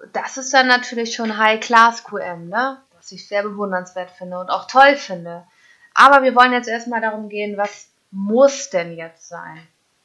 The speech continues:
Das grundsätzliche Problem, das ich häufig oder am meisten habe, wenn ich als Externe Q M machen soll, dass viele wirklich nicht genau wissen, was ein Qualitätsmanagement ist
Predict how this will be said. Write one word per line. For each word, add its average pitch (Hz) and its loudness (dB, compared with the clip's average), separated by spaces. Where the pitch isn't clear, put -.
Das 226 -2
grundsätzliche 277 -2
Problem, 233 -8
das 233 -8
ich 220 -12
häufig 247 0
oder 233 2
am 214 -2
meisten 214 -2
habe, 190 -2
wenn 185 -10
ich 190 -16
als 190 -12
Externe 190 -8
Q 208 -18
M 196 -6
machen 180 -8
soll, 185 -10
dass 214 -6
viele 247 -6
wirklich 233 -6
nicht 208 -12
genau 190 -4
wissen, 185 -16
was 180 -16
ein 185 -18
Qualitätsmanagement 180 -16
ist 262 -14